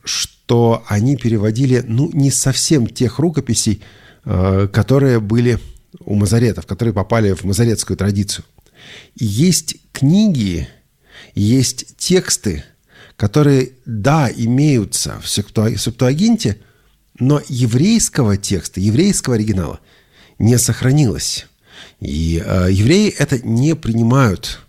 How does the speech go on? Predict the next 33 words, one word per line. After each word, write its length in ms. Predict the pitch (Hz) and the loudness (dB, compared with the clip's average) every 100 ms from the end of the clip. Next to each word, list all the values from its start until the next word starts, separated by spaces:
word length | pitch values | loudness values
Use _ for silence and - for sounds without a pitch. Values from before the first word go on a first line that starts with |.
| - | -10
как, 340 | - - - | -8 -6 -8
э, 140 | - 87 | -4 -4
Слово 300 | - 110 87 | 0 0 0
Божие. 380 | 92 104 64 - - _ _ - - - | 0 0 -2 -12 -20 _ _ -20 -20 -2
Есть, 280 | 147 - - | -2 0 -2
э, 180 | 131 120 | 0 0
целые 380 | - 147 131 | 0 2 2
главы 600 | 113 117 143 143 78 78 - _ _ - | 0 2 2 2 0 -6 -14 _ _ -14
в 220 | - - | -12 -6
книгах, 420 | - 180 190 - - - - - | -2 0 -2 -6 -20 -20 -20 -8
которых 300 | - 113 - | -2 -2 0
тоже 320 | 175 190 113 | 2 4 4
не 140 | 110 | 2
сохранилось. 580 | - 95 85 80 62 - | 0 -2 -4 -4 -6 -8
Допустим, 560 | 87 107 113 101 98 90 | -4 -2 0 0 0 -2
мы 440 | 95 110 131 120 | 0 2 2 0
с 240 | - 101 - | -2 -4 -2
вами 220 | 113 101 | 0 -2
читаем 320 | - 107 95 | -2 -2 -2
книгу 340 | - 92 90 - | -2 -4 -4 -4
пророка 380 | 90 98 - | -4 -2 -2
Даниила. 480 | 80 90 113 262 277 - _ _ _ - | -2 0 2 2 0 -6 _ _ _ -8
Мой 260 | 98 117 | -4 -4
вопрос 520 | 117 120 120 101 - - - - - - - - - | -4 -6 -6 -4 -8 -14 -20 -20 -20 -20 -20 -16 -10
так 160 | - - | -6 0
быстренько, 540 | 127 - - - - | 0 -2 -6 -12 -8
да? 240 | - 170 110 - 107 | -2 -2 -2 -8 -8
Сколько 300 | - 190 123 | -2 -2 0
глав 320 | 120 143 110 | 2 2 0
в 40 | |
книге 240 | - 107 92 | -2 -4 -4
пророка 340 | 87 80 71 | -4 -6 -8
Даниила? 400 | 71 69 65 60 | -10 -10 -12 -16